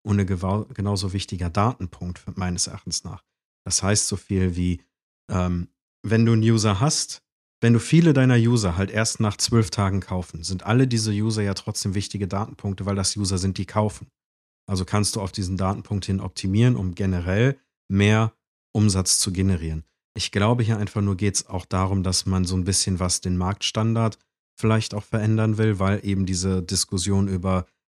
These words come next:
vierzehn-tagiges Post-View ist halt auch einfach schwierig. Besonders wenn du halt überlegst, du kennst Post-View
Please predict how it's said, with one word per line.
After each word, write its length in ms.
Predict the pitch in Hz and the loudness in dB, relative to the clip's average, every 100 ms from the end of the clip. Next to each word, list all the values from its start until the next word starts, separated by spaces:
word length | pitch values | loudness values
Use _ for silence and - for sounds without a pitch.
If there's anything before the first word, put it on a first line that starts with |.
| _ | _
vierzehn-tagiges 960 | - 107 - 101 - 98 95 95 92 92 | -2 -2 0 -2 -2 -2 -2 -2 -2 -4
Post-View 640 | - 104 98 - 92 98 - | -4 -4 -4 -4 -4 -4 -4
ist 260 | 101 - - | -4 -4 -2
halt 140 | 92 | -6
auch 100 | 82 | -8
einfach 260 | - 95 90 | -12 -12 -12
schwierig. 420 | - 90 95 - | -10 -10 -12 -12
Besonders 520 | 92 98 117 120 - | -6 0 4 4 2
wenn 120 | 101 | -2
du 100 | 98 | -2
halt 160 | 90 92 | -2 -4
überlegst, 600 | 90 90 113 127 - - _ _ _ _ | -4 -2 0 0 -4 -14 _ _ _ _
du 80 | 104 | -8
kennst 400 | - 113 113 - | 0 2 2 0
Post-View 720 | 107 104 - 92 98 117 131 | -2 -2 -2 -2 2 4 2